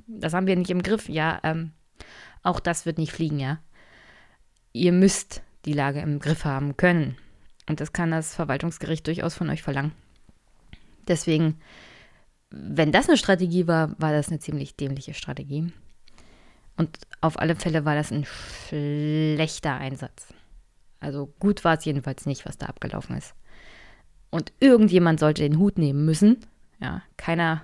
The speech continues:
von den Leuten im Einsatz sollte es sein. Es sollte definitiv jemand auf der höheren Ebene sein, der den Ge-, Einsatz geplant hat und total verhunzt hat.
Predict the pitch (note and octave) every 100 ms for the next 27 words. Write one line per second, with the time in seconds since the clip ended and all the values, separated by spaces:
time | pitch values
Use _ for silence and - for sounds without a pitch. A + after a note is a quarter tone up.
0 | - - D#3+ D#3 D#3 D#3 - D#3 D3+ E3
1 | D3 - G#3+ G3+ G3 - G#3+ A3 G#3 F#3+
2 | F3+ E3+ F3+ D#3+ D3 C3+ - - - A#3
3 | A#3 F#3+ F#3+ F3 - A3+ A3 - F3+ F3+
4 | F3+ - - D#3+ E3+ F3+ E3+ F3 D3 F3
5 | D#3+ D#3+ D#3+ D3 D3 C#3 C#3 _ - C#3
6 | B2 - - - C#3 C#3+ D3+ - C#3 -
7 | - - C#3 C3 C3 C#3 C3+ C#3+ - B2+